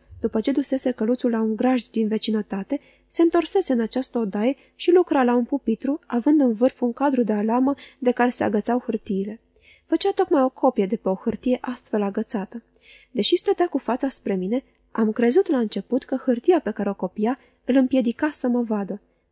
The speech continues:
dar uitându-mă mai cu luarea aminte, am băgat de seamă, cu destulă neplăcere, că din când în când ochii săi obosiți își strecurau privirile pe sub hârtie ca doi aștri roșii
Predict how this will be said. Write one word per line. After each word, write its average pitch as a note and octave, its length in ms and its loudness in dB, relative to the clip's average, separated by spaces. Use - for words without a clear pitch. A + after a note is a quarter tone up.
dar A3 180 0
uitându-mă C#4+ 520 4
mai B3 180 2
cu - 140 -6
luarea A#3+ 280 -2
aminte, G#3+ 460 -2
am E4+ 200 -2
băgat F#4 240 4
de E4+ 80 6
seamă, A#3 560 -4
cu - 100 -10
destulă D4+ 400 0
neplăcere, B3+ 640 0
că B3 120 -2
din A#3+ 200 2
când G4 180 2
în B3+ 80 4
când B3 360 0
ochii C4 320 -2
săi B3 220 -2
obosiți A#3+ 560 -4
își - 220 -2
strecurau F4 500 0
privirile C#4 520 2
pe A#3+ 100 -2
sub E4 260 0
hârtie B3 400 -2
ca A#3 200 -2
doi A#3 240 2
aștri A#3 500 -2
roșii A3 400 -2